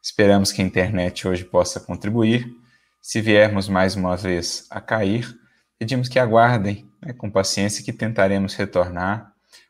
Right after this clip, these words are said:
de todas as maneiras possíveis pra gente levar adiante aí o estudo e, e esse capítulo. Então, mais uma vez, a nossa gratidão pela presença, pela participação de vocês,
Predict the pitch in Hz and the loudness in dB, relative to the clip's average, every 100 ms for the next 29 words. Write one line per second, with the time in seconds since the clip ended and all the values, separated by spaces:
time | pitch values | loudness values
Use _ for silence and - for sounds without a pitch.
0 | _ - 101 101 92 92 95 87 87 85 | _ -12 -6 -2 -2 -2 -2 -4 -2 -6
1 | - 117 - 113 117 139 127 - - _ | -6 -8 -6 -4 -4 -4 -8 -12 -16 _
2 | _ _ _ _ - _ 98 101 104 101 | _ _ _ _ -20 _ 0 2 0 -2
3 | - 104 104 98 92 90 98 87 90 - | -2 4 4 4 0 0 -2 -4 -6 -4
4 | 90 87 - - 98 98 98 - _ _ | -4 -4 -6 -4 -2 -2 -6 -10 _ _
5 | _ - 85 85 - 95 92 - 98 - | _ -8 -4 -4 0 0 0 0 -2 -2
6 | 82 73 - - _ _ _ _ - 98 | -8 -10 -16 -20 _ _ _ _ -2 4
7 | 107 110 104 95 104 107 120 - - - | 4 4 2 0 4 2 2 -2 -8 -16
8 | _ _ _ 110 98 - 98 101 107 - | _ _ _ 0 2 0 -2 -2 -2 -4
9 | 92 98 110 110 131 - 90 92 101 104 | 0 2 0 -2 -6 -6 -8 -2 0 0
10 | 107 - - 90 - 95 - - - 92 | 0 -4 -6 -6 -4 -6 -6 -8 -4 -4
11 | - 90 101 82 - 107 101 101 104 - | -4 -6 -4 -4 -2 0 2 2 -2 -6